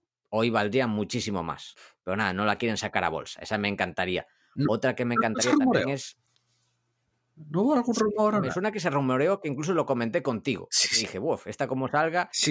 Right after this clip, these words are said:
Speaker 1: la
Speaker 2: sí.
Speaker 1: compro de
Speaker 2: Es
Speaker 1: cabeza".
Speaker 2: que yo estoy seguro de que lo habíamos comentado. Y yo estoy de acuerdo. O sea, Stripe, pf, increíble. O sea, para tema de pagos, a saber... El problema es que se, a
Speaker 1: Sí, es
Speaker 2: saber
Speaker 1: verdad, que también la utilizas tú en,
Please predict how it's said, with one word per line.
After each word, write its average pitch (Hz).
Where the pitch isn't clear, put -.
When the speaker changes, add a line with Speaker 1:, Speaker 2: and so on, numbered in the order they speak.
Speaker 1:
la -
Speaker 2:
sí. 147
Speaker 1:
compro 151
de 139
Speaker 2:
Es 98
Speaker 1:
cabeza". 110
Speaker 2:
que 104
yo 113
estoy 120
seguro 113
de 143
que -
lo 107
habíamos 113
comentado. 95
Y 92
yo 98
estoy 101
de 87
acuerdo. 98
O -
sea, 80
Stripe, 104
pf, -
increíble. 101
O -
sea, 92
para 90
tema 107
de 107
pagos, 131
a 107
saber... 104
El 104
problema 113
es 151
que -
se, 113
a 110
Speaker 1:
Sí, 131
es 127
Speaker 2:
saber 147
Speaker 1:
verdad, -
que 104
también 120
la 131
utilizas 110
tú 147
en, 95